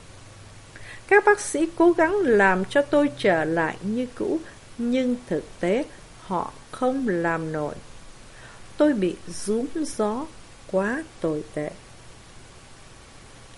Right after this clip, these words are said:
Ông đẩy cái cần tăng tốc độ xe. Họ bắt đầu đi nhanh vào con đường cong có những cây thông leo cao dần lên. Biển Argent hiện ra dưới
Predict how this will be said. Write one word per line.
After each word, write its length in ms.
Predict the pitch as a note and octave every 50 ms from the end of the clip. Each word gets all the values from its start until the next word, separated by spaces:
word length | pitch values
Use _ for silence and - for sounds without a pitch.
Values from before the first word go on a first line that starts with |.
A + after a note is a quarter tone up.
| - - - - - -
Ông 200 | - D#4 D#4 C#4+
đẩy 120 | G#3 E3 D#3
cái 160 | - F#3+ - -
cần 280 | F#3+ F3+ D#3+ D#3+ D#3 - -
tăng 280 | - B3 B3+ B3+ B3
tốc 180 | B3 - D#4+ F4 - - F#3+
độ 200 | F3 D#3+ - -
xe. 320 | - - - A3 G#3+ G#3+ G#3 - - - -
Họ 120 | - A#3
bắt 240 | C4 F#4 G4 F#4 -
đầu 260 | A3+ A3 G3+ G3+ G3+
đi 140 | G#3+ C4 C#4+
nhanh 360 | D4+ D4+ D#4 D#4 D4+ D4+ C4
vào 120 | G3+ F3+ - -
con 100 | C#4+ C#4 G#3 -
đường 220 | F3 F3 E3 D#3+ D#3+ -
cong 180 | B3 B3+ B3 B3
có 100 | C4 C#4
những 240 | C4+ G#3+ - D4+ D4+ - -
cây 260 | - B3+ B3+ B3+ B3+ B3 - -
thông 320 | - B3+ B3+ B3+ C4 B3 B3 - - - - - - - - - -
leo 560 | A3+ G#3+ A3 A3 A3+ A3+ A3+ A3+ A3+ A3 G#3+ - - - - - - - -
cao 380 | - A3 A3 A3 A3+ A#3 A3+ G#3+ F#3 E3+ E3
dần 340 | E3 D#3+ D#3 D#3 D3+ D3+ -
lên. 240 | F3 F#3+ G#3 G#3 G#3 G#3+ - - - - - -
Biển 360 | - F#3 G3+ F#3+ E3+ D#3+ E3+ F#3+ - - - - -
Argent 640 | - C4+ C#4+ D4 C#4+ C4+ - - C#4+ C4+ C4 C4 C4+ - - - - - - - -
hiện 300 | G3 F#3 E3+ E3 E3 D#3 - - - - - - - - F3 F#3
ra 260 | G#3 A3+ A#3 A#3 A#3 A3+ A3 -
dưới 160 | A3+ B3 C4